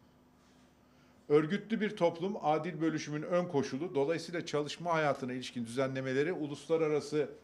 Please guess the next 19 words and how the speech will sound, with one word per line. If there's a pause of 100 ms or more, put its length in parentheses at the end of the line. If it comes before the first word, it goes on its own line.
(180)
Çalışma
Örgütü'nün
normlarına
uyumlu
hale
getirmemiz
lazım. (960)
Bugün
mesela
en
sağda
olan
uluslararası
kuruluşlar
dahi
sendikalı
yaşamı
savunmaya
başladılar.